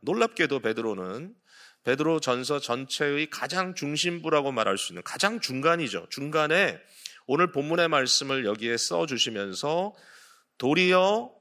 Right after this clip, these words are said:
고난이라고 하는 현장이 성도들에게 불신 세상과 함께 소통할 수 있는 기회가 된다라는 것을 말씀해 주시고 있는 겁니다. 복음적 대화를 할 수 있는,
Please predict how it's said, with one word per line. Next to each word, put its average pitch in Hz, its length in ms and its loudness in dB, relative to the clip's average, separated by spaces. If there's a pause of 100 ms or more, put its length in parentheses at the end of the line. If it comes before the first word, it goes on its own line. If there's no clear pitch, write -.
(360)
고난이라고 180 720 4
하는 143 220 0
현장이 117 880 -4
성도들에게 160 1000 0 (520)
불신 202 640 2
세상과 143 520 0
함께 113 280 -4
소통할 165 480 -2
수 - 160 -4
있는 104 220 -8
기회가 113 400 0
된다라는 87 540 -4
것을 87 420 -10
말씀해 123 360 -2
주시고 98 340 -6
있는 101 200 -8
겁니다. 87 320 -12 (580)
복음적 185 640 2
대화를 135 640 4
할 160 120 -2
수 - 200 -4
있는, 107 440 -6